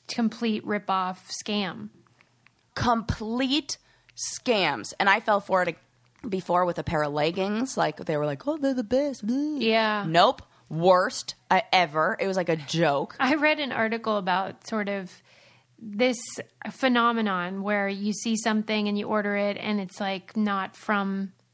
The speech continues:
Speaker 1: the company that it says. It was kind of talking
Speaker 2: Yeah.
Speaker 1: about how Amazon ends up being the hub for a lot of these weird
Speaker 2: Yes.
Speaker 1: things. And it's companies that, they don't have any stock, it,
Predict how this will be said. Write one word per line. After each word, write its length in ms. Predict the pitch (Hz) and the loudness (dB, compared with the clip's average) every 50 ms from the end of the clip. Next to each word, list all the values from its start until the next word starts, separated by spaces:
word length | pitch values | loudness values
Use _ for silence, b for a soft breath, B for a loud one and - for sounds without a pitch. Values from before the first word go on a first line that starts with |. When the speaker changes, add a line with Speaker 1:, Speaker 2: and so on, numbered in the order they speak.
| _ _ _ _ _ _ - | _ _ _ _ _ _ -2
Speaker 1:
the 100 | 220 220 | -2 -2
company 420 | 220 - 220 214 208 220 202 202 | 0 2 0 0 0 0 -2 -4
that 120 | 196 190 190 | -4 -4 -8
it 100 | 180 - | -8 -8
says. 640 | - - - 240 233 233 233 226 220 220 226 214 - | -6 -2 2 2 4 4 4 2 2 0 -2 -4 -4
It 120 | - - 240 | -4 0 0
was 320 | 233 240 226 220 - - _ | 0 0 -2 -4 -8 -12 _
kind 280 | - - 330 359 392 403 | -2 2 2 2 4 2
of 220 | 381 285 - - | 0 -2 -4 -6
talking 340 | - - 247 247 226 254 233 | -2 0 2 2 2 0 0
Speaker 2:
Yeah. 60 | 226 | 2
Speaker 1:
about 220 | 226 214 208 202 202 | 4 4 2 2 0
how 180 | 208 202 190 - | 0 0 0 0
Amazon 800 | - 208 220 233 233 233 226 220 208 190 190 185 185 185 180 B B B B B B B B B | 0 0 0 2 2 0 0 0 0 0 0 0 -2 -4 -6 B B B B B B B B B
ends 240 | 233 226 233 220 | 2 4 4 4
up 200 | 226 214 202 - | 2 2 0 0
being 240 | - 226 214 208 208 | -2 0 0 0 0
the 80 | 196 196 | -2 -2
hub 360 | - - 214 220 226 214 208 | -2 0 2 2 2 0 -2
for 180 | - - 214 208 | -4 -2 -2 0
a 80 | 202 | 0
lot 220 | 196 196 196 190 190 | 0 0 -2 -2 -4
of 120 | 180 180 | -6 -8
these 440 | 196 190 190 190 185 185 - - - b b b b b b b b b | -8 -8 -8 -8 -8 -8 -8 -10 -12 b b b b b b b b b
weird 420 | - 220 202 233 233 233 220 220 214 214 202 | -6 -2 0 2 4 4 4 4 4 2 0
Speaker 2:
Yes. 120 | 190 - | -2 0
Speaker 1:
things. 560 | - 254 240 226 214 202 196 190 196 190 - - - - | 0 2 2 2 0 -2 -4 -4 -6 -6 -8 -12 -8 -4
And 240 | 226 220 214 208 208 | -2 0 0 0 0
it's 160 | 208 202 - - - _ _ _ _ _ - | -2 -4 -8 -12 -16 _ _ _ _ _ -4
companies 560 | - 285 285 277 - 285 254 247 240 220 226 | 0 0 0 0 0 -2 0 0 0 0 0
that, 340 | 226 214 196 190 196 196 - b b b b b b b b b b _ _ - - - - _ _ _ - 233 | 0 2 2 2 0 -2 -6 b b b b b b b b b b _ _ -16 -16 -16 -16 _ _ _ -4 2
they 160 | 240 269 285 | 2 4 6
don't 180 | 294 294 302 | 6 4 4
have 280 | 277 277 269 247 254 254 | 2 2 4 4 4 4
any 180 | 254 233 220 214 | 2 0 0 0
stock, 800 | 214 - - - - 262 247 214 170 175 180 180 - - - b b b b b b | -2 -4 -2 2 4 4 4 4 2 0 -2 -4 -8 -16 -16 b b b b b b
it, 180 | 254 233 226 | -6 -6 -6